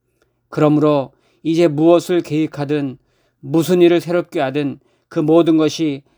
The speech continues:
하나님의 나라를 이 땅에 오게 하는 일이 되게 하옵소서. 이기적인 목적이 아니라 하나님의 나라와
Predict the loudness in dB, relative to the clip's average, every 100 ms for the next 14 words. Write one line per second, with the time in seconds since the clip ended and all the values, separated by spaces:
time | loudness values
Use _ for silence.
0 | _ -14 -4 0 4 4 4 2 0 0
1 | -2 -4 -4 -2 0 0 -2 -4 0 2
2 | 2 2 0 -2 -2 -4 -4 -6 -8 -12
3 | -8 -8 -10 -16 _ _ _ _ -2 0
4 | 2 4 4 2 0 -2 -4 -2 -2 -4
5 | -4 -6 -8 -14 _ _ _ -8 0 4
6 | 4 4 0 -2 -4 -4 -6 -8